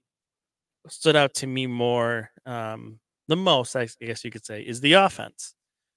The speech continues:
So last year, we know this team had a, a hard time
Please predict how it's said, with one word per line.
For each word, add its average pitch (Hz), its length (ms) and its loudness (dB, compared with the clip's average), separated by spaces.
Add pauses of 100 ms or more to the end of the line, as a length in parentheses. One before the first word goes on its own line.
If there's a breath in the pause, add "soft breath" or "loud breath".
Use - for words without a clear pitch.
(120)
So 143 280 4
last 143 400 4
year, 165 80 -2
we 160 100 -2
know 139 200 -2
this 131 180 -4
team 123 220 -8
had 117 240 -4
a, 113 320 -6
a 113 160 -10
hard 131 440 -2
time 113 640 -8